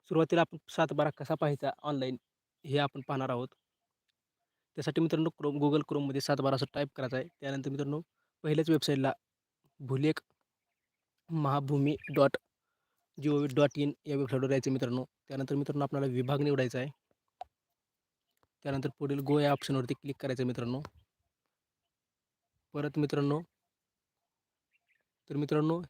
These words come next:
हे सध्या वेबसाईट चालत नाही, तर आपण एक नवीन ॲपसुद्धा प्ले स्टोअरवरून डाउनलोड करू शक-, करू शकता मित्रांनो.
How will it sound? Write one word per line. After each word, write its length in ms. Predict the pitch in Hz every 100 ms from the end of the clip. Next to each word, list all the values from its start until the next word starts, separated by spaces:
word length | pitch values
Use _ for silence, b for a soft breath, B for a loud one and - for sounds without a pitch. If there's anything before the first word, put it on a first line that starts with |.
| -
हे 120 | 151
सध्या 300 | 143 139 151 - - _ _ _ _ _ 147
वेबसाईट 400 | 151 - 156 147
चालत 240 | 151 135
नाही, 160 | 131 143 -
तर 60 |
आपण 260 | 139 135 143
एक 160 | 147 147
नवीन 300 | 139 139 147
ॲपसुद्धा 360 | 139 - - 151
प्ले 120 | 143
स्टोअरवरून 400 | - 139 139 143
डाउनलोड 320 | 147 139 139
करू 200 | 139 135
शक-, 260 | 127 135 -
करू 120 | 139
शकता 220 | 135 -
मित्रांनो. 360 | 139 135 123 135